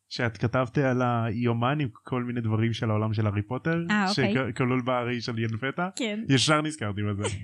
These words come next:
Speaker 2: <laughs>
Speaker 1: אז בפרק הקודם דיברנו שהשלישייה יושבת בבקתה של הגריד לאחר משחק הקווידיץ',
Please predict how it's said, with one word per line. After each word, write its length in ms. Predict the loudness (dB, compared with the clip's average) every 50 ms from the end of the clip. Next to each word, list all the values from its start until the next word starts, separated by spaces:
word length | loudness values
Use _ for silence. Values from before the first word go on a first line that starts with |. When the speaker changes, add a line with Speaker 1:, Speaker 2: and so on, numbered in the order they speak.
| 0 0 0 0 -4
Speaker 2:
<laughs> 340 | -16 -20 -20 -20 _ 0 2
Speaker 1:
אז 120 | 2 4
בפרק 440 | 4 4 4 4 2 2 2 2 0
הקודם 400 | 0 2 4 4 6 4 4 6
דיברנו 460 | 4 4 6 6 6 6 6 6 4
שהשלישייה 720 | 2 2 2 2 2 2 2 2 2 4 4 4 4 6
יושבת 300 | 4 4 4 4 2 4
בבקתה 420 | 4 4 4 2 0 0 0 2 2
של 180 | 4 4 4 4
הגריד 400 | 6 4 4 6 6 6 6 6 6
לאחר 320 | 4 4 2 4 4 2
משחק 420 | 4 4 2 0 0 -2 -2 -2 -4
הקווידיץ', 640 | -6 0 2 2 4 4 2 2 0 -2 -6 -8